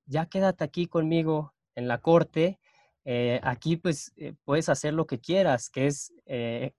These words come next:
tocar tus instrumentos, porque Tristán es muy bueno tocando instrumentos de cuerda, puedes practicar tus diferen-, los diferentes idiomas que sabes, la cacería, todo eso". Entonces vemos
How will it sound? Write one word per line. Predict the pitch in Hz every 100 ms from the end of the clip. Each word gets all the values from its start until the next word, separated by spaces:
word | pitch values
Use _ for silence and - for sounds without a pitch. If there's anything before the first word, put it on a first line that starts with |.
| _
tocar | - 113 135
tus | 131 147
instrumentos, | 135 - 127 135 160 165 175
porque | - 120 120
Tristán | - 113 - 131 131 127
es |
muy | 127 131
bueno | 123 135 135
tocando | 135 117 123 120 120
instrumentos | - 123 120 117 117
de | 110
cuerda, | - 143 143 139 143 - - - _ -
puedes | 139 143
practicar | - 123 - 120 127 127 127
tus | 120 117
diferen-, | 117 123 120 127
los | 135 123
diferentes | 117 117 127 127 139
idiomas | 117 120 127 123 -
que | -
sabes, | - 131 143 139 139 -
la | 131
cacería, | 113 113 - 113 113 151 143 135 143 - _ - _
todo | 147 165 165
eso". | 160 139
Entonces | 131 160 170 143
vemos | 165 170 185